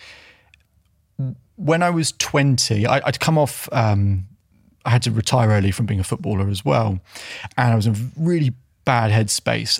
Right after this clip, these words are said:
And one of the things that I needed to understand is how to diversify. So you have to get an understanding. If you want love, people come to me and they'll go, "Look, I, I want love." And I'll say, "Well, what has to happen for you to have love?"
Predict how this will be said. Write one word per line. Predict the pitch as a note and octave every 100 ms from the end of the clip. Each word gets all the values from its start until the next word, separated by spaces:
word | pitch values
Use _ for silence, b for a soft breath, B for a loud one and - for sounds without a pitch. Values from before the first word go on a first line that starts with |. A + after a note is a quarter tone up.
| -
And | B2
one | D3 G3
of |
the | E3+
things | - D3+ C#3+ -
that | C3+
I | B2+
needed | A#2+ A#2 - G#2+
to | - A#2+ G#2 G2 F#2+ b b
understand | C#3 B2+ G#2 - A2 G#2
is | B2
how |
to | A#2
diversify. | A2 G2+ G#2 F#2+ - - - C3+ - _ _ B B B B B B B B B _ _ _ _ -
So | -
you | C#3
have | C#3+ G#3 -
to | G3
get | D3+ D#3+ C#3+ - -
an | - C#3+
understanding. | D#3 C3+ D3+ C3+
If | C#3
you | G#3+
want | F3+ F3+ D3+
love, | D3+ G2+ G2 F#2 -
people | E3+ F3 C#3+
come | C3+
to | B2 -
me | A2+
and | G#2+
they'll | G#2+
go, | A#2+ A2
"Look, | G#2+ - -
I, | B2
I | C3
want | B2 C#3+ D3+
love." | D3 A#2+
And | A#2
I'll |
say, | A2 B2+
"Well, | B2 C3+
what | D#3 C#3+
has | D3+ C#3
to | -
happen | C3 B2+ A#2+
for | C3+
you | A#2
to | A#2+
have | -
love?" | E3 - E3